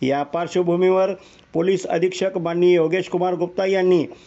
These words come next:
पाचही आरोपींना कोल्हापूर जिल्ह्यातून हद्दपार करण्याचे आदेश दिले आहेत. हद्दपार करण्यात आलेले आरोपी कोल्हापूर जिल्ह्यात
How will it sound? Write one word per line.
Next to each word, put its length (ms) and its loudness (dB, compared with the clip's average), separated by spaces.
पाचही 560 0
आरोपींना 600 0
कोल्हापूर 500 0
जिल्ह्यातून 520 0
हद्दपार 520 -2
करण्याचे 480 -2
आदेश 500 -2
दिले 280 0
आहेत. 400 0
हद्दपार 460 -4
करण्यात 360 -2
आलेले 320 0
आरोपी 580 -2
कोल्हापूर 640 0
जिल्ह्यात 360 2